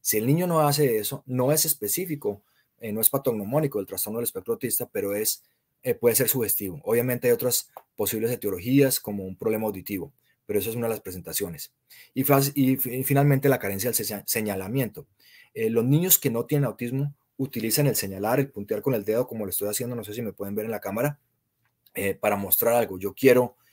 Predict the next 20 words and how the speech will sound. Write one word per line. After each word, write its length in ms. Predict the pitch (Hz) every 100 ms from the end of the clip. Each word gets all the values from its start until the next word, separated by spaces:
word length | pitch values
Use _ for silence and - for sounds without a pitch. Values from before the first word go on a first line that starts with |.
| _ -
mi 100 | 107
Cipicop, 500 | - 127 107 98 90
yo 100 | 98
quiero, 380 | 120 113 117 110 _ _ _
eh, 140 | 110 107
mi 120 | 104
tetero". 520 | 101 - 135 104 - _ _ _ -
Eso 200 | - 143
lo 100 | 139
hacen 220 | 131 143
desde 380 | 123 101 101 95
el 120 | 101
año, 420 | 110 131 139 143 -
a 120 | 101
los 260 | 98 - -
quince, 340 | 123 117 131
dieciocho 380 | 117 92 95 117
meses 300 | 120 113 110
están 220 | - 95
señalando. 540 | 113 107 110 104 78